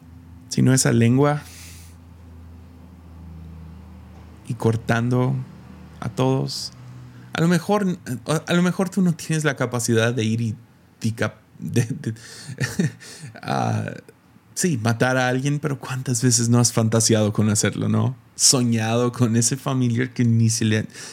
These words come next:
que ni se nos acerque ahora en Navidad. Es ti-, hay, hay covid. <laughs>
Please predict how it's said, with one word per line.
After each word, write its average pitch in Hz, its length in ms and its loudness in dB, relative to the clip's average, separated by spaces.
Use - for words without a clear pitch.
que 151 240 2
ni 151 220 4
se 156 160 4
nos 143 220 2
acerque 180 640 0
ahora 131 440 2
en 143 100 2
Navidad. 120 440 4
Es - 320 2
ti-, 180 240 -2
hay, 190 220 -4
hay 185 140 -4
covid. 214 460 4
<laughs> - 40 -20